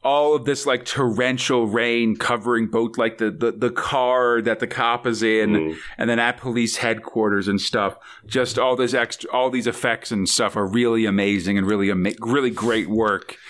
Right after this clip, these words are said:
Speaker 1: in full color by
Speaker 2: You know,
Speaker 1: Casanovas
Speaker 2: you know
Speaker 1: here. It's
Speaker 2: how I
Speaker 1: gr-, it's
Speaker 2: feel
Speaker 1: really
Speaker 2: about
Speaker 1: excellent.
Speaker 2: it, Conrad, is that, uh, I remember the days of Sam Slade, and I remember so much of the experiences that we've been through and the things that we've seen, and those memories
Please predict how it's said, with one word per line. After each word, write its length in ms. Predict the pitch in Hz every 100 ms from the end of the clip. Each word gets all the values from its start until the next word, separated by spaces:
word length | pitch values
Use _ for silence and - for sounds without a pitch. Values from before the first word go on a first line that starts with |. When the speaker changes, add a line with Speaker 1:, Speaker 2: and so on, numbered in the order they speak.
| - -
Speaker 1:
in 180 | 170 147
full 260 | - 127
color 320 | 117 127 107
by 180 | 98 95
Speaker 2:
You 120 | 98
know, 260 | 107 135 131
Speaker 1:
Casanovas 200 | 92 90
Speaker 2:
you 60 | 113 123
know 60 |
Speaker 1:
here. 80 | 120
It's 80 | 101
Speaker 2:
how 40 | 101
I 40 |
Speaker 1:
gr-, 80 | 98
it's 100 | 104
Speaker 2:
feel 120 | 101
Speaker 1:
really 120 | 98
Speaker 2:
about 120 | 92
Speaker 1:
excellent. 260 | 98 - 92 95
Speaker 2:
it, 20 |
Conrad, 500 | 101 101 98 98 98 _ - 104
is 160 | 101
that, 340 | 98 87 - 104
uh, 300 | 92 87 87 - - - _
I 80 | 92
remember 460 | 117 123 117 117 110
the 100 | 98
days 340 | 92 95 92
of 140 | 95 -
Sam 260 | 95 85
Slade, 400 | 85 95 87 82
and 100 | 82
I 80 | 87
remember 680 | 87 90 92 92 87 82 82 _ _ -
so 320 | - - 120 107
much 300 | 101 95 -
of 140 | 87
the 500 | 90 82 80 80 - -
experiences 680 | - - 101 92 85 90 80
that 160 | 87
we've 160 | 82 78
been 180 | 87 87
through 220 | - 82
and 100 | 78
the 60 | 76
things 280 | 90 85 -
that 100 | 76
we've 160 | 80
seen, 500 | - 104 90 80 78 - _ _ -
and 140 | 92
those 240 | 98 98
memories 840 | 104 104 104 87 76 73 - -